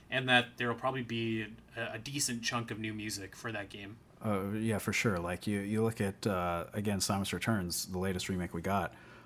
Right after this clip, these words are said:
Speaker 2: uh, they added so much musically to that game. Um, and yeah, like, Ridley didn't really have his own theme back then. Now you can, you can just hear it and know, like, tense up, where's the space dragon?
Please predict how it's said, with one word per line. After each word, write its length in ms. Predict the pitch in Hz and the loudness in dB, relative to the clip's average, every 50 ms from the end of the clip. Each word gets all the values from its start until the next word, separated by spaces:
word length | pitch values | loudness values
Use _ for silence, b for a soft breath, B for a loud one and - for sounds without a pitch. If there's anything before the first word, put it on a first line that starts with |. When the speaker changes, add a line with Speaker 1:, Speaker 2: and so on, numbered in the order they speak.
| B B | B B
Speaker 2:
uh, 280 | - 85 80 80 82 80 - - | 0 0 2 2 0 -2 -4 2
they 420 | - 120 123 123 123 120 110 - - - - b b b b b b b b b b b b b b b b b - - - - - - - - | 6 10 10 10 10 8 6 2 -2 -14 -20 b b b b b b b b b b b b b b b b b -20 -20 -20 -20 -20 -16 -2 2
added 400 | 107 110 120 117 101 90 82 - | 8 8 8 8 8 2 -2 -2
so 340 | - - - - 143 139 127 | 0 0 4 6 8 8 10
much 320 | 113 113 113 101 - - | 10 8 8 6 4 2
musically 520 | 101 104 107 - 101 - - 92 85 82 78 | 2 4 4 2 2 0 -2 -4 -4 -4 -4
to 140 | - - 98 | -4 -2 -2
that 220 | 85 80 80 - | 0 0 -2 -2
game. 380 | - 98 101 92 87 69 69 - - - - - | -2 -2 0 0 -2 -4 -8 -14 -16 -20 -6 -2
Um, 540 | 101 90 85 82 80 80 78 78 78 80 87 - - - - | 0 2 2 2 0 -2 -2 -4 -6 -8 -10 -14 -14 -6 -4
and 380 | 92 90 90 90 90 90 - - - - 101 | -2 0 0 0 -2 -2 -2 -4 -4 -4 0
yeah, 200 | 101 123 110 82 | 2 2 2 2
like, 200 | 82 90 87 - | 0 -2 -2 2
Ridley 240 | 117 135 131 135 123 | 4 6 8 6 6
didn't 320 | - - 131 123 123 - - | 6 6 4 4 4 2 2
really 220 | 110 117 120 113 104 | 4 6 6 8 10
have 160 | 117 139 127 | 10 10 10
his 120 | 117 104 110 | 8 6 6
own 140 | 104 101 | 4 2
theme 160 | 95 98 95 90 | 2 2 0 0
back 160 | 92 92 - | 0 0 2
then. 180 | 113 104 98 | 2 2 4
Now 380 | 98 107 117 110 110 107 101 104 101 98 | 8 8 8 8 8 6 4 2 -2 -2
you 120 | 110 110 | -2 0
can, 180 | - - 104 - - - - - B B B B B B | 2 0 0 0 -2 -12 -16 -16 B B B B B B
you 100 | - 120 | -2 0
can 140 | 101 - 107 | 4 4 2
just 200 | 98 95 - - | 4 4 0 4
hear 220 | - 135 123 101 98 | 8 8 8 8 6
it 140 | 92 87 - | 2 0 -2
and 200 | 95 101 101 101 104 | 0 2 2 4 4
know, 320 | 107 110 104 92 90 92 92 | 4 4 4 2 0 0 -2
like, 200 | 92 90 90 - | -4 -4 -4 2
tense 280 | - - 110 92 - 120 | 4 4 4 4 4 2
up, 180 | 107 95 - | 2 2 2
where's 180 | 104 101 98 - | 0 0 0 0
the 60 | 101 | -2
space 240 | - - 110 107 - | 0 0 0 0 0
dragon? 340 | - 90 82 82 - 90 | 0 -2 -2 -2 -4 -6